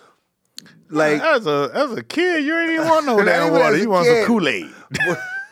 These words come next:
Speaker 1: <laughs> But
Speaker 2: You
Speaker 1: how
Speaker 2: want
Speaker 1: many
Speaker 2: some juice.
Speaker 1: servings of Kool-Aid are you having just 'cause you, you know what I mean? Like,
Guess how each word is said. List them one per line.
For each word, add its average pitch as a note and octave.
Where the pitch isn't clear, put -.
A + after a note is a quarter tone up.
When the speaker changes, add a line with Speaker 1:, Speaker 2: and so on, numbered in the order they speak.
Speaker 1:
<laughs> D#3+
But G#3
Speaker 2:
You G3
Speaker 1:
how G#3+
Speaker 2:
want G3
Speaker 1:
many F3+
Speaker 2:
some D3+
juice. C4
Speaker 1:
servings A#3+
of F#3+
Kool-Aid G#3+
are G3
you F#3+
having G3
just E3+
'cause F3
you, F3
you E3
know A#3
what A3+
I A3+
mean? A3+
Like, F#3+